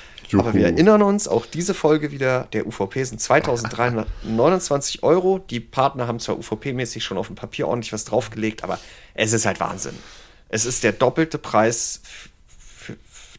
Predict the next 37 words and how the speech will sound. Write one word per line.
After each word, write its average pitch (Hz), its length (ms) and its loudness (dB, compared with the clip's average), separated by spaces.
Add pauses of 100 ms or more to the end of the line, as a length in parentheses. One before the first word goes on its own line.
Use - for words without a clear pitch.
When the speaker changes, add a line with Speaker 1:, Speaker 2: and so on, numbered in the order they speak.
Speaker 2:
dessen, 127 540 0
oder 104 200 -2 (540)
de-, 85 140 -6
was 117 260 0
man 113 180 2
letzten 113 480 -2
Sommer 101 260 0
für - 140 -12
eine 98 120 -6
vierzig - 340 -6
neunzig - 340 -12
ausgegeben - 440 -18
hat. - 160 -20 (680)
Speaker 1:
Die 104 80 0
Speaker 2:
Effektiv. 95 560 0
Also 110 180 -2
es 98 120 -6
ist - 300 -8 (880)
Speaker 1:
Ja, 65 280 -6 (220)
ne? 90 220 -6
Speaker 2:
Ja, - 360 -18 (420)
die 110 80 -10
jetzt 113 220 -4
nicht 117 140 -8
so 127 140 -4
viel 113 200 -4
schlechter 107 380 -4
Speaker 1:
Ja, 113 160 8
Speaker 2:
ist. 127 100 2
Speaker 1:
die 107 60 0
vor 113 180 4
allem 117 160 4
einfach 110 460 -6
deutlich 104 300 0
effizienter 92 580 -4
ist, 82 220 -12
ne? 90 220 -12